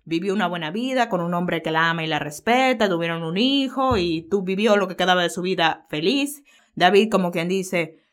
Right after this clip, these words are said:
consiguió una segunda oportunidad, entre comillas, con Cristina. So that's good, pero también bitter porque David e Isabela, aunque no fueron roman-, tu-, no tuvieron una relación romántica al final, tenían una bella amistad y apreciaban su amistad tanto. Es una de las amistades más bellas de estas,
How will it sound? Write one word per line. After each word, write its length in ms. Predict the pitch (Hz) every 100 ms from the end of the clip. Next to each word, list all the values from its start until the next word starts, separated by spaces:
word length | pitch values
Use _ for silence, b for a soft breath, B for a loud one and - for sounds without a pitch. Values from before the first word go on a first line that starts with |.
| b -
consiguió 400 | 170 175 190 190
una 160 | 208
segunda 580 | 214 180 165 190 190 180
oportunidad, 580 | 170 170 170 170 170 180
entre 200 | 180 165
comillas, 480 | 165 170 175 175 -
con 240 | 160 160
Cristina. 680 | 151 151 151 247 254 247 247
So 140 | 262
that's 220 | 269 349 214
good, 200 | 190 190
pero 140 | 190
también 320 | 220 285 302
bitter 260 | 277 277 233
porque 380 | 190 190 185 -
David 260 | 214 269 349
e 40 |
Isabela, 640 | 370 320 247 208 175 180 -
aunque 240 | 202 233 294
no 140 | 427
fueron 240 | 453 415 339
roman-, 540 | 277 240 240 220 -
tu-, 140 | 226 233
no 100 | 330
tuvieron 220 | 349 330
una 100 | 311
relación 380 | 262 247 247 240
romántica 420 | 226 202 208 196
al 100 | 185
final, 300 | 196 165 214 _
tenían 240 | 269 311
una 200 | 370 381
bella 340 | 302 285 311 311
amistad 340 | 262 247 254
y 80 | 226
apreciaban 460 | 208 233 240 277 302
su 100 | 285
amistad 380 | 254 247 254 254
tanto. 300 | 226 220 -
Es 80 | 220
una 160 | 277
de 60 | 285
las 120 | 247
amistades 400 | 233 220 226 226
más 240 | 226 214
bellas 380 | 175 202 220 220
de 140 | 185 175
estas, 440 | 180 202 208